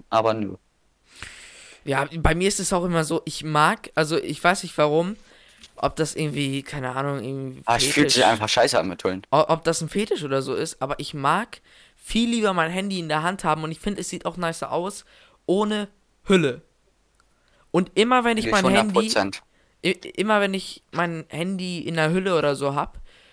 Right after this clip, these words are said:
Speaker 2: dann fällt es mir so selten runter. Und wenn ich dann einmal wegpack, dann fällt es mir sechsmal am Tag runter.
Speaker 1: Ja, fühl ich. Also bei mir ist das schon so Standard, dass wenn ich abends meine Hose ausziehe, äh, fällt mein Handy immer runter, weil ich immer vergesse, dass es noch in der Hose ist.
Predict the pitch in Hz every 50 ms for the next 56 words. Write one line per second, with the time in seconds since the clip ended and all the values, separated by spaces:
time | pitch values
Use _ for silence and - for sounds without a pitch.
0 | _ _ _ _ - - _ _ _ _ - _ _ - - 185 170 - - -
1 | 196 185 196 - - - 180 175 165 151 143 151 202 240 233 185 208 196 - -
2 | 175 151 175 190 180 - 170 147 127 147 147 160 180 180 175 - 185 170 156 -
3 | 151 165 202 247 - 220 202 208 214 208 - - 175 151 151 - 147 143 - 190
4 | 185 175 - - - 156 143 - 165 - - - - 151 147 151 - - 160 135
5 | 139 - - 127 127 - - - - _ _ _ _ _ _ _ _ _ _ _
6 | _ - - - 120 117 113 113 - 135 123 120 113 - - 113 117 110 120 120
7 | 120 117 110 - 117 113 120 127 135 139 - - 127 120 - 127 123 123 113 120
8 | 117 113 - - - 113 120 127 135 131 131 131 - - _ _ _ _ _ _
9 | - - 110 - - 117 123 120 107 - 98 127 131 139 139 - - 120 104 110
10 | 113 120 123 131 - 139 123 117 135 139 - - - - 165 160 160 151 147 -
11 | _ _ _ _ _ _ _ - - - 117 123 123 117 101 98 - - - -
12 | _ _ _ _ _ _ _ _ _ _ _ _ _ _ _ _ _ - - 139
13 | 135 - 120 120 120 120 110 117 117 117 123 120 107 113 107 101 101 101 101 110
14 | 113 - 101 117 131 120 - - 120 123 123 - - 120 - 123 117 113 123 117
15 | 120 117 107 107 107 113 117 120 120 123 107 104 - 101 - -